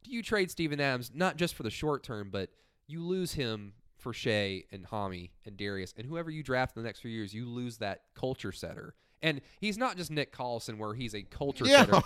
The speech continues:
Speaker 1: He's a good player on the
Speaker 2: <laughs>
Speaker 1: floor.
Speaker 2: Yes.
Speaker 1: He helps you win basketball
Speaker 2: He
Speaker 1: games.
Speaker 2: makes,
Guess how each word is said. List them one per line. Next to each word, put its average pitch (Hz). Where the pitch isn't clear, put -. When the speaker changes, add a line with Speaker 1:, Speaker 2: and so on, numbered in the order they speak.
Speaker 1:
He's 302
a 269
good 226
player 294
on 262
the 269
Speaker 2:
<laughs> 262
Speaker 1:
floor. 185
Speaker 2:
Yes. 175
Speaker 1:
He 277
helps 269
you 226
win 220
basketball 202
Speaker 2:
He 208
Speaker 1:
games. 185
Speaker 2:
makes, 208